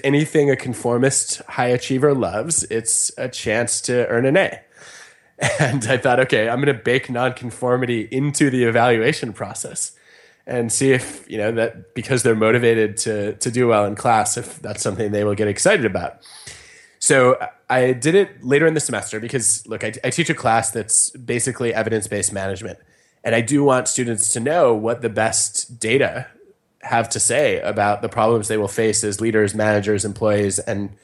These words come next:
parents too. But I, I felt like once they had internalized some of the core, you know, bodies of research in the class, it was time to let them challenge it a little bit. So in November, I gave them an assignment. It was a fall class.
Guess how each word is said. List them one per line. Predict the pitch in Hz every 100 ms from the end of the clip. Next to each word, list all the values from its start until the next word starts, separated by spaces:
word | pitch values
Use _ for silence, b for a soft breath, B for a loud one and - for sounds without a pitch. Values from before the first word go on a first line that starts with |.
| b b
parents | - 147 123 -
too. | - 143 92 B B B B B B B _
But | 135 131 - _ _ _ _ _ _ _ _ _
I, | 139 135 131 131
I | 135
felt | 165 151
like | 143 123
once | 127 139 135
they | - 131
had | 131 117
internalized | 117 131 123 120 110
some | 123
of |
the | 110
core, | 107 117 110 104 104 -
you | 120
know, | 110
bodies | 110 113 113 104
of | 98
research | 117 135 117 110
in |
the | 107
class, | - 107 101 101
it | 101
was | 107 -
time | 120 113
to | 107
let | 104
them | 107
challenge | 92 170 208 107
it |
a | 98
little | 95
bit. | 87 82 - B B B B _
So | - 131 123 - -
in | 143 156
November, | 180 151 135 123 113 113
I | -
gave | 117 127
them | 123 120
an | 117
assignment. | 107 - 117 117 110 107
It | -
was | 117 107
a |
fall | 117 117
class. | - 98 101 - -